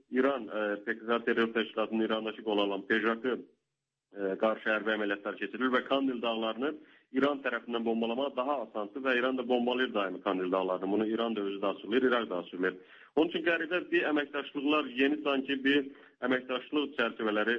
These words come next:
e, eyni zamanda gündəliyə gəlir və, e, altmış illik nato'dakı müttəfiqlər sanki bir-birinə qarşı belə mübarizə demək də anlaşmazlığa düşürlər. E, Orta Şərqdə yeni bir anlaşma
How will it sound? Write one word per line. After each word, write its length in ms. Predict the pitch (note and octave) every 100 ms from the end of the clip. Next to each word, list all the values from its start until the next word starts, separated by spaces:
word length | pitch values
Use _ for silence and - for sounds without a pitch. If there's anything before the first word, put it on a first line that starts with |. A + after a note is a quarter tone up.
| E2+ A2
e, 60 | G#2+ G#2 G#2 G2 A2+
eyni 120 | A2 G#2+
zamanda 340 | G#2 G#2 A2+ A2
gündəliyə 400 | G2+ G2+ G#2 G2
gəlir 240 | G#2 G#2+ A2
və, 80 | A2+ A2+ - _ A2
e, 160 | A2 G#2 B1 F2+ F#2 A#2
altmış 360 | A#2+ B2+ C3+ C3
illik 180 | A#2 A2+ A#2+
nato'dakı 480 | A#2 A2 G#2 A2
müttəfiqlər 720 | G#2+ - A2 A2+ A2+ C3 C3+ -
sanki 380 | B2+ A#2+ A#2 B2 - - _ _
bir-birinə 420 | C3 B2 A#2 A#2+ A2+
qarşı 320 | A2+ A2 - A2+
belə 240 | A2 A2+ A2+
mübarizə 560 | A2+ A#2 A#2+ C3 C3 C#3+
demək 320 | D3 F#3 D#3
də 160 | A#2+ A2 A2
anlaşmazlığa 640 | C3+ C3 C3+ C3+ C3 C#3+ C#3+
düşürlər. 400 | - A#2 D3+ D#3 - _ -
E, 40 | B2+ B2+
Orta 180 | C3 D3
Şərqdə 380 | C#3 C3 A#2+ C#3
yeni 220 | C3 C3+
bir 80 | C3
anlaşma 400 | A#2+ B2 A#2 C#3